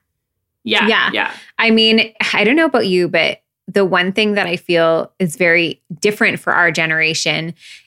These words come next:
Speaker 2: is that divorce is a lot more common. It's not that it's anybody's individual thought. I know a lot of times people try and break it down to, like, "Oh, it's 'cause of social media. Oh, it's because women are working. And, oh, it's 'cause of all of these things."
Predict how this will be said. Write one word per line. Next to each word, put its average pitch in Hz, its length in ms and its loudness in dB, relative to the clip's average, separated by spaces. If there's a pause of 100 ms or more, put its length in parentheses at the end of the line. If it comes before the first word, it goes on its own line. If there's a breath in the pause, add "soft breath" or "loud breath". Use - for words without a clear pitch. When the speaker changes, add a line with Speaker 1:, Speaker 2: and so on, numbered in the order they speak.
(100)
Speaker 2:
is 180 280 2
that 165 340 0
divorce 277 460 0
is 196 340 0
a 196 100 2
lot 170 200 0
more 170 160 -2
common. - 360 -4
It's 208 220 -4
not 311 220 2
that 277 240 0
it's 202 220 -2
anybody's 180 640 0
individual 170 480 -2
thought. 160 280 0
I 165 100 2
know 170 160 0
a 175 40 2
lot 170 200 -2
of 175 80 -6
times 175 240 -6
people 185 160 -4
try 175 180 -2
and 180 120 0
break 185 200 0
it 220 100 -2
down 254 340 2
to, 233 100 -2
like, 175 240 0
"Oh, 202 120 2
it's 185 100 -2
'cause 180 180 -4
of 165 80 -8
social 185 260 -2
media. 170 380 -2
Oh, 202 160 2
it's 190 140 -2
because 180 300 -4
women 175 220 -2
are 170 120 -2
working. 170 400 -4
And, 165 120 -8
oh, 190 160 2
it's 175 140 -4
'cause 180 200 -6
of 175 80 -6
all 175 160 0
of 160 80 -4
these 165 160 -10
things." 175 420 -2